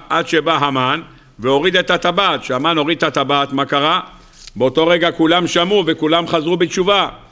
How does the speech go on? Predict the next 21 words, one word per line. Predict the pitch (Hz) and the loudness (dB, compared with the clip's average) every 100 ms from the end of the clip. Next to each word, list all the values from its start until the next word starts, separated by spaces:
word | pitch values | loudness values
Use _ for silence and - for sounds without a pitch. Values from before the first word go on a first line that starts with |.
| - - | -20 -4
פירוש | 131 139 170 | 0 2 2
הדבר | 170 156 160 175 160 151 - - _ _ | 2 0 2 2 0 -4 -16 -20 _ _
שהיסוד | - 139 165 160 190 196 | -2 2 2 2 0 2
הגדול | 185 170 165 185 160 | 0 0 2 2 2
של | 127 147 143 139 - - - - | 0 -2 0 -2 -8 -20 -6 -2
הסרת | 135 156 147 185 180 | 0 0 2 0 0
הטבעת | 165 156 180 180 165 | 0 0 2 0 0
היה | 147 151 170 | -2 0 2
יותר | 165 160 202 | 0 2 0
ממה | 180 160 160 | 2 0 0
שהתנבאו | 156 160 147 156 170 175 156 - - - 117 | -2 -4 -2 0 2 2 2 -6 -20 -8 -2
ארבעים | 143 143 170 202 | 0 0 0 0
ושמונה | 175 160 175 190 170 | -2 0 0 2 2
נביאים | 160 151 180 185 | 0 0 0 0
ונביאות | 175 165 151 165 175 165 | 2 2 2 2 2 0
לעם | 151 147 | 0 0
ישראל. | 135 120 117 95 - | -4 -6 -6 -8 -6
כך | 151 170 | -4 -4
מופיע | 160 151 185 175 156 147 - - _ | -4 -4 0 0 0 -4 -10 -20 _
בגמרא | 107 147 156 156 175 | -2 -2 0 0 0
במסכת | 165 147 143 165 156 151 | -2 -4 -2 -2 0 0